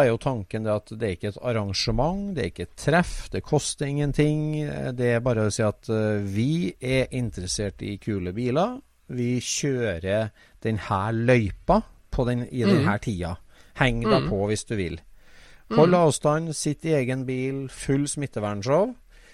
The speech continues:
Speaker 2: Ja.
Speaker 1: Det er like lovlig som å ut og kjøre på veien, faktisk, og det er jo lov.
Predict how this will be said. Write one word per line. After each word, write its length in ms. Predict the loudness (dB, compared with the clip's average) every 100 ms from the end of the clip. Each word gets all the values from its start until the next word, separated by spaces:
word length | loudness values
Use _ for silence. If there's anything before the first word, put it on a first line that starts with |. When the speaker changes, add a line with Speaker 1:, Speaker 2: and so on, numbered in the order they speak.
| -20 -20 _
Speaker 2:
Ja. 100 | 2
Speaker 1:
Det 80 | 4
er 360 | 4 2 0 0
like 420 | 0 0 0 0
lovlig 440 | 4 6 4 2 0
som 180 | -2 -2
å 180 | -2 -2
ut 140 | -2
og 60 | -6
kjøre 440 | -6 -2 0 0
på 160 | -2 -2
veien, 420 | -2 -2 -4 -6
faktisk, 420 | -6 -8 -10 -12 -8
og 60 |
det 80 | -6
er 40 | -4
jo 120 | -4
lov. 300 | -6 -8